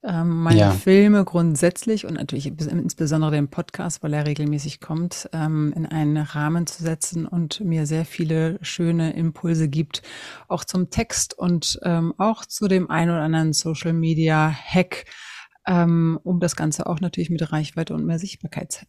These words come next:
Speaker 1: zu bekommen. Insofern vielen, vielen Dank dafür.
Speaker 2: Äh, gerne.
Speaker 1: Und wo ich muss, muss dann noch mal einen ausholen, ähm, denn
Speaker 2: Mhm.
Speaker 1: ich finde es ganz großartig, ähm, und das, ich glaube, verbindet uns auch irgendwo in einem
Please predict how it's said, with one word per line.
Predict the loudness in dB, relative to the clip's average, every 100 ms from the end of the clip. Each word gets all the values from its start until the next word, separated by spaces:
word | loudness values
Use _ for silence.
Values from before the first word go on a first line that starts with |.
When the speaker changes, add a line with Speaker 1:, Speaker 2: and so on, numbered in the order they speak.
| _
Speaker 1:
zu | -8
bekommen. | -6 -2 0 0 0
Insofern | 0 -2 -2 -4 -4
vielen, | -4 -4 -2
vielen | -2 0
Dank | 0
dafür. | -2 -4 -2 -2 -4 -10 _ _ _ _ _
Speaker 2:
Äh, | 6 8
gerne. | 10 8 8 6 4 _ _ _ _ -20 -16 -8 -6 -4 2
Speaker 1:
Und | 2 4
wo | 2 2 2
ich | 4
muss, | 6 6 4 6
muss | 8 8
dann | 4 4
noch | 4 4
mal | 2
einen | 2 0
ausholen, | 0 0 0 0 2 2 0 -2
ähm, | -2 0 2
denn | 6 8
Speaker 2:
Mhm. | 10
Speaker 1:
ich | 8
finde | 4 4 4
es | 0 -2
ganz | -2 0
großartig, | 2 0 0 -2 0 0 -2 -6
ähm, | -2 2 2 4 2 0 -2
und | -2
das, | -2 -4 -6 -8 -10
ich | -10
glaube, | -4 0 0 -2
verbindet | -12 -4 -4 -2 6 8 8 6 2
uns | 0 0
auch | 0 0 0
irgendwo | 0 2 2 0 2 2
in | 2
einem | 0 0 0